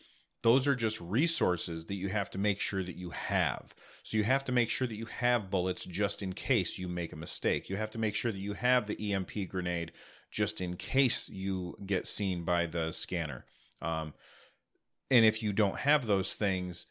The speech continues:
that's when you get in trouble, because then the scanner would alert, the guards will come after you, they'll start shooting you, you can get hit three times before you're dead.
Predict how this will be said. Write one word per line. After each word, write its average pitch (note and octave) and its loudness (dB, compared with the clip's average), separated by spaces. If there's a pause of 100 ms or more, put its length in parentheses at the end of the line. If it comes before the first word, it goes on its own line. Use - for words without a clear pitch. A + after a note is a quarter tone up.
(200)
that's G2+ 0
when G2+ 2
you F#2+ 2
get F2+ -2
in F2 -6
trouble, F#2 2
because E2+ -4
then F#2 0
the F#2 -2
scanner G2 2
would F#2 0
alert, F#2 0 (240)
the F#2 0
guards F#2 4
will F2+ 0
come G2 -2
after F2 -2
you, F2+ 0
they'll F2 0
start F2+ -2
shooting F2+ -2
you, F2 -4
you F2+ -4
can F#2 -4
get F2+ 0
hit G#2 -4
three G#2+ -4
times F2+ -4
before D#2+ -8
you're D#2 -4
dead. D#2 -4